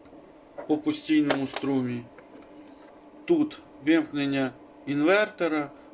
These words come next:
перемикання бойлер-інвертор. Тобто, щоб я перемкнув, е, тут, мені треба від-, відімкнути обидва і пере-, і переключити, щоб це було, е,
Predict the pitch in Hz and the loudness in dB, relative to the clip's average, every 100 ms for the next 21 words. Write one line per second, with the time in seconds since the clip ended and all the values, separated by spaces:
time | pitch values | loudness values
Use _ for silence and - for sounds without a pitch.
0 | - - 151 151 151 151 160 147 139 131 | -10 0 2 4 2 2 2 2 0 0
1 | 147 143 135 135 139 151 185 196 - 165 | 2 4 4 2 2 4 4 2 -2 -6
2 | 151 - - - - - - 131 135 - | -6 -16 -20 -20 -20 -18 -14 -8 -6 -4
3 | 139 147 143 147 143 135 139 143 127 - | 0 2 2 0 -2 -2 -2 -2 -2 -8
4 | - - - - - 127 127 214 214 156 | -20 -20 -20 -20 -8 -8 -4 -4 -2 2
5 | 151 151 156 151 139 131 - - - - | 4 2 2 0 0 -2 -10 -20 -20 -20
6 | - - 127 135 143 147 139 147 160 156 | -20 -14 -6 -2 0 0 2 2 0 0
7 | 170 170 165 139 147 151 151 156 143 - | 0 0 2 2 4 2 2 2 0 -4
8 | - - 143 147 160 156 - 151 160 151 | -18 -12 -8 0 2 4 2 0 2 2
9 | 151 151 151 139 131 - 123 - 135 123 | 4 2 2 -2 -4 -4 -8 -4 -2 0
10 | 131 127 120 - - - - - 123 | 0 0 -2 -10 -20 -12 -8 -6 -6